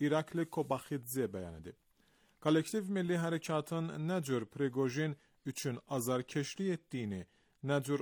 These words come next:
ona şüar və şeirlər həsr etdiyini, nə cür Prigojinin uğur-, uğurlan-, bağışlayın,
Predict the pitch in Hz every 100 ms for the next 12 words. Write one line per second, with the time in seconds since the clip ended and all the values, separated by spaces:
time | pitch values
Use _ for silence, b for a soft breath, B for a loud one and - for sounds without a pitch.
0 | - 135 135 139 131 139 131 160 156 160
1 | 147 - 147 135 117 104 92 - 113 -
2 | 120 - 143 156 185 - b b b 165
3 | 170 160 165 - - 160 139 135 117 135
4 | 143 - 143 127 135 131 - - 147 135
5 | 131 131 127 131 - _ _ _ - 139
6 | 123 - 156 170